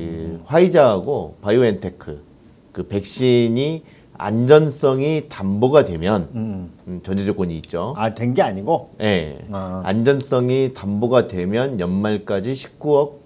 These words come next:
Speaker 2: 오천만 달러어치를 우리가 매수할 거다.
Speaker 1: 그게 한 육억 명 정도 저기 그 맞출 수 있는 규모라면서요?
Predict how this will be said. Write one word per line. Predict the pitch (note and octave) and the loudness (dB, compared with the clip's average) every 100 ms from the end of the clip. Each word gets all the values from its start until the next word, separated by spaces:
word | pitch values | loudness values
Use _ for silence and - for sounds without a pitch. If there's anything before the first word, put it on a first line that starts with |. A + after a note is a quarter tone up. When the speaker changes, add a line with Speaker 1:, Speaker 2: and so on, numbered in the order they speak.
| _ - | _ -10
Speaker 2:
오천만 | F#2 - G#2 G2+ F#2+ | -8 -6 -2 0 0
달러어치를 | G2 G2 F#2 F2+ F2 - B2 C3 - | -2 -2 -2 -2 -6 -6 -4 -4 -8
우리가 | G2 F#2 | -8 -6
매수할 | F2 F2 F#2 F#2+ | -8 -10 -10 -12
거다. | F2 D#2+ D#2+ - | -10 -12 -12 -10
Speaker 1:
그게 | B2+ D#3 | -6 -4
한 | D#3+ C#3 D3 C#3 - A2+ | -4 -6 -10 -10 -14 -8
육억 | B2+ F#3 F#3 | -2 0 0
명 | E3+ | -4
정도 | C#3+ C3 A2+ A2+ G2+ | -4 -4 -2 -2 -4
저기 | G#2 G2+ | -6 -8
그 | F#2+ F#2+ F2 | -10 -12 -12
맞출 | F#2 A#2 | -12 -10
수 | G#2 G#2 | -12 -10
있는 | F#2 | -10
규모라면서요? | F2 E2+ E2 E2 F2 | -12 -14 -14 -14 -12